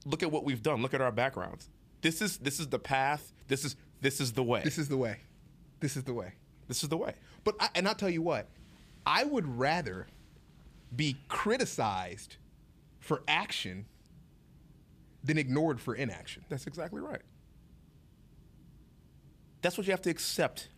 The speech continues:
Speaker 1: when you wanna do this kind of stuff. That's what you have to accept.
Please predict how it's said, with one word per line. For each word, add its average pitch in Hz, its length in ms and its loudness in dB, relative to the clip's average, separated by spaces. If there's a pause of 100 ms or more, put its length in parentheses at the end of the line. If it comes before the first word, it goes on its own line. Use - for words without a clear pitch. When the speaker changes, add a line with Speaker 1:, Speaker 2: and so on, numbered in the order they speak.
(120)
Speaker 1:
when 123 180 0
you 120 80 2
wanna 110 160 0
do 104 160 0
this - 180 -10
kind - 160 -14
of - 60 -14
stuff. - 220 -18 (1700)
That's 131 140 -4
what 170 40 0
you 156 60 6
have 147 80 -2
to 143 60 0
accept. - 500 -4